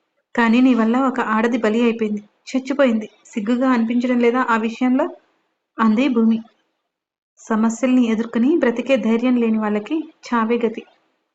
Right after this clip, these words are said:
"ఎవరు చచ్చిపోమన్నారు? నేను చెప్పానా చావమని? అది దాని కర్మ, దానికి నేనేం చేస్తాను?" అంది సుమతి. "నువ్వు ఎలాంటి ఆలోచనలతో ఇంటికి వచ్చినా సాగర్ నీకు తల్లి స్థానాన్ని ఇచ్చాడు.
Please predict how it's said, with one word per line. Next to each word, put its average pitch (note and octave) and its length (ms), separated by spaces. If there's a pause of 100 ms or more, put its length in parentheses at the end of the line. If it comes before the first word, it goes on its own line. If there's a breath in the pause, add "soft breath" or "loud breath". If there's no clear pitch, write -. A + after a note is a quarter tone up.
(200)
"ఎవరు A3+ 180
చచ్చిపోమన్నారు? C4 760 (280)
నేను A3+ 200
చెప్పానా G#3 400 (180)
చావమని? A#3 420 (640)
అది A#3 240
దాని A#3 280
కర్మ, G#3 400 (240)
దానికి G#3+ 760
నేనేం A#3+ 420
చేస్తాను?" C4 560 (600)
అంది A#3 420 (120)
సుమతి. A3+ 440 (960)
"నువ్వు B3+ 220
ఎలాంటి B3 580
ఆలోచనలతో A#3+ 800
ఇంటికి A#3 340
వచ్చినా A#3 500 (120)
సాగర్ G#3+ 520
నీకు B3 220
తల్లి A3+ 340
స్థానాన్ని A#3+ 480
ఇచ్చాడు. A3 420